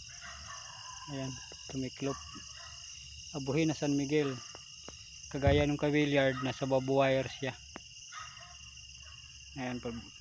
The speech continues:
barbed wire. Taas barbed wire sa taas. Okay, pause muna natin.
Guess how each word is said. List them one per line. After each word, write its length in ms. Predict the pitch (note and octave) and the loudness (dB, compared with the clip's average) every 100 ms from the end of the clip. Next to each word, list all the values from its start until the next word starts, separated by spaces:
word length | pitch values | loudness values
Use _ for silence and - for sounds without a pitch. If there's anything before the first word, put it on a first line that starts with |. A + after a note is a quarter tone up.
| - - | -20 -10
barbed 280 | C3 C3 B2+ | -4 -4 -2
wire. 360 | C3 B2+ C3 C3+ - - - - - - - - - - - - | 0 2 0 -2 -8 -10 -12 -14 -14 -16 -16 -16 -16 -16 -12 -8
Taas 240 | A#2 A2 | -8 -4
barbed 240 | C3 B2 | -2 0
wire 160 | B2 B2 B2 - | 0 0 -2 -6
sa 80 | |
taas. 320 | B2+ A#2+ B2 - - - - - - - - - - - - - - - - - - - | -6 -4 -4 -8 -14 -14 -14 -12 -12 -12 -16 -16 -18 -16 -12 -12 -14 -10 -10 -10 -20 -10
Okay, 560 | C#3 C3+ C3 - E3+ F#3 | -4 -2 -2 2 4 4
pause 320 | - E3 D#3+ E3+ | 2 2 4 4
muna 160 | E3 | 6
natin. 400 | D#3+ D#3+ E3 F#3 | 6 4 2 0